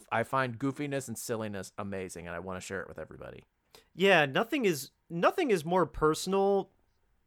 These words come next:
Speaker 2: than the fact that Weird Al finds the X silly or funny. That's all. It's, it's not targeted
Speaker 1: Yeah.
Speaker 2: at any specific thing beyond the fact that, like, W-, Weird Al just finds something, s-,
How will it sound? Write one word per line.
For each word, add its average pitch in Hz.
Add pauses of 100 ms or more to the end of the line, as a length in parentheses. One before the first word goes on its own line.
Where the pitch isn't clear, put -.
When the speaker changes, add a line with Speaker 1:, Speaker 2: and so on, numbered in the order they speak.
(260)
Speaker 2:
than 160
the 151
fact 160
that 139
Weird 151
Al 139
finds 139
the 127 (120)
X - (420)
silly 123
or 127
funny. 107 (480)
That's 175
all. 135
It's, - (360)
it's 175
not 202
targeted 170
Speaker 1:
Yeah. 147
Speaker 2:
at 139
any 165
specific 156
thing 151
beyond 135
the -
fact 139
that, 135
like, 127
W-, 123
Weird 151
Al 147
just 139
finds 143 (360)
something, 165 (640)
s-, -